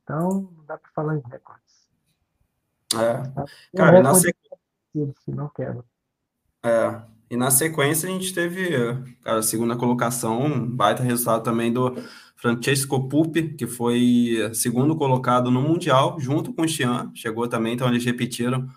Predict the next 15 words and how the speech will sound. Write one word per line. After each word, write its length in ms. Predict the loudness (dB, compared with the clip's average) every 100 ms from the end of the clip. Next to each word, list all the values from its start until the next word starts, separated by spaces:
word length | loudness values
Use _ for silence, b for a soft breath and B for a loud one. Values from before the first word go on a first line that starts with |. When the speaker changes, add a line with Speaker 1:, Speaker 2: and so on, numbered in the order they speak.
| B
Speaker 2:
o 100 | -16
pódio. 520 | -4 2 2 2 -4 -10 _ _
Foi 200 | -8 -4
ali 200 | -2 0
no, 460 | 0 0 0 -2 -6 _
pô, 120 | -10
uma 200 | -6 -6
diferença 680 | -8 -6 -4 0 0 -2 -8 -16 _ _ _
baixa, 520 | -2 4 4 4 -2
né, 140 | -4 -4
cara? 220 | -4 -4
Dois 300 | -2 0 0
minutos 380 | 2 2 0 0
e 80 | 0
dezoito. 760 | -2 -2 -2 -2 -4 -8 -12